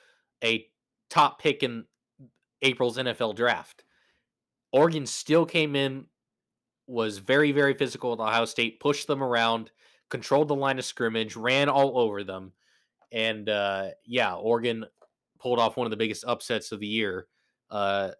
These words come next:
last season in Columbus. So it is not out of the realm of possibilities that Ohio State could lose this game at all. Um, Jim Knowles, I understand, was brought in from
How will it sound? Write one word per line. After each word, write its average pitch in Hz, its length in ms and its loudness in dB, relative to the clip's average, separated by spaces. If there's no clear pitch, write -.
last 120 260 2
season 110 260 -6
in 92 60 -12
Columbus. 98 400 -4
So 107 300 -2
it 147 140 4
is 180 160 4
not 202 240 4
out 196 100 8
of 196 60 2
the 180 80 6
realm 160 200 4
of 135 100 0
possibilities 123 680 2
that 113 120 0
Ohio 113 260 4
State 113 220 -6
could 120 140 -8
lose 110 260 -2
this 104 160 -12
game 98 420 -2
at 110 120 0
all. 101 280 2
Um, 107 420 0
Jim 170 280 2
Knowles, 160 300 4
I 143 100 4
understand, 135 500 0
was 117 140 -4
brought 120 240 4
in 123 160 -2
from 107 360 -4